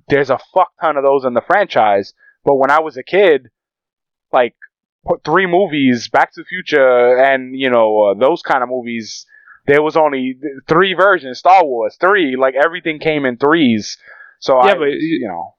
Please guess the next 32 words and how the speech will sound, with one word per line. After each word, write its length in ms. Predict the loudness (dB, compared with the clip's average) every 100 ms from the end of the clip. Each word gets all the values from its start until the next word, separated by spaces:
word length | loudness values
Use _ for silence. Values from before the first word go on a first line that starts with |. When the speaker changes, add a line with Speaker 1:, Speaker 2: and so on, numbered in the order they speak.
| _
Speaker 1:
just 220 | -18 -12 -4
the 60 |
way 100 | 0
I 80 | 0
looked 200 | 0 -4 -2
at 100 | -2
Speaker 2:
Yeah. 80 | -4
Speaker 1:
it. 680 | -6 _ _ _ _ _
Speaker 2:
Planet 260 | -4 -2 0
of 60 | -2
the 80 |
Apes 160 | -2 0
also 200 | -2 0
came 160 | 0 0
out 100 | 0
in 60 |
the 60 | -4
seventies. 600 | -2 -2 -4 -18 -20 -20 _ _ _ _ _ _ _ _ _ _ _ -4
Speaker 1:
No, 220 | 0 0
but 140 | 0
I'm 60 | -2
Speaker 2:
So 60 | 0
Speaker 1:
talking 20 |
Speaker 2:
that, 80 | 2
Speaker 1:
about 100 | 2
Speaker 2:
that 40 | 0
Speaker 1:
as 60 |
a 40 | -2 -2
kid. 140 | 2 4
I, 340 | 2 -2 -2
I, 120 | -2 -2
it 220 | -6 -8